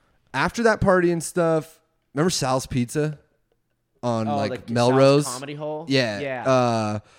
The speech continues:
Speaker 1: where Mike hosted all his shows. Um,
Speaker 2: I know exactly where that is, yeah.
Speaker 1: yeah, I was there for a show that Mike was on, and it got canceled, like, minutes before. Um, and
Speaker 2: Were there
Speaker 1: so,
Speaker 2: people there?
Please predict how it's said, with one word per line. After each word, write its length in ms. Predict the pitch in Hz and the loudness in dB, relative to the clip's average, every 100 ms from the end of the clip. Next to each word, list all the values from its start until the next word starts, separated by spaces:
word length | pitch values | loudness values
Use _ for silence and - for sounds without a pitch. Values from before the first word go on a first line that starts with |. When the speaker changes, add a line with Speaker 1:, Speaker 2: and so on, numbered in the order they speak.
| _ _ _ _ - | _ _ _ _ 0
Speaker 1:
where 180 | 147 | 2
Mike 340 | 147 170 160 - | 4 2 0 -4
hosted 400 | 143 127 - 131 | -4 -4 -4 0
all 160 | 120 113 | 0 0
his 180 | 123 | 0
shows. 480 | 104 117 95 90 - - | -2 -4 -6 -8 -14 -4
Um, 640 | 120 113 107 101 95 98 | -2 0 -2 -6 -10 -12
Speaker 2:
I 40 | 110 | -14
know 100 | 113 | -16
exactly 380 | 98 95 - 92 | -16 -20 -18 -20
where 80 | |
that 120 | 82 85 | -20 -20
is, 140 | 82 | -20
yeah. 100 | 98 | -8
Speaker 1:
yeah, 160 | 143 135 | -2 0
I 120 | 131 | 0
was 180 | 131 107 | -2 -2
there 240 | 131 151 | 0 0
for 280 | - 139 123 | -2 -4 -2
a 40 | |
show 600 | 110 - 175 202 123 120 | -4 -2 0 2 2 0
that 120 | 117 107 | -2 -4
Mike 240 | 143 208 | -4 -4
was 140 | 139 | -8
on, 260 | 117 113 113 | -8 -8 -8
and 140 | 104 | -8
it 60 | 113 | -10
got 160 | 101 - | -10 -10
canceled, 500 | 127 143 147 113 95 | -6 -6 -6 -12 -12
like, 180 | 95 _ _ _ _ 78 | -18 _ _ _ _ -18
minutes 600 | 92 92 110 107 - - | -14 -8 -8 -8 -12 -16
before. 560 | 104 - 104 98 80 - - - - _ | -16 -12 -10 -10 -14 -20 -20 -20 -20 _
Um, 440 | 101 104 101 95 95 | -10 -6 -6 -8 -8
and 100 | 104 | -6
Speaker 2:
Were 80 | 127 | -2
there 100 | 113 | -2
Speaker 1:
so, 60 | |
Speaker 2:
people 240 | 98 - 156 | -4 -6 -6
there? 240 | 196 233 | -6 -10